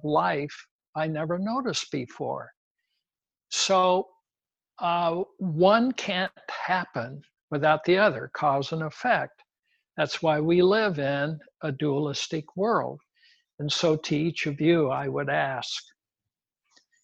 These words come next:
do you want to hold on to a youthful body that remains, uh, insensitive or naive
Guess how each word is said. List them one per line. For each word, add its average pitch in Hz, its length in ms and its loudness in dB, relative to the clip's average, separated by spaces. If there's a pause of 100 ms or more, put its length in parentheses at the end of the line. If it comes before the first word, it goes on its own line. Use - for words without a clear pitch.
(480)
do 165 60 2
you 151 180 2
want 175 260 2
to 165 80 -2
hold 165 380 4
on 165 340 6
to 170 500 0 (440)
a 156 80 -4
youthful 160 520 -2
body 147 600 0 (500)
that 160 180 0
remains, 175 1040 -2 (720)
uh, - 80 -10 (220)
insensitive 170 840 -2
or 147 100 -6
naive 151 640 -4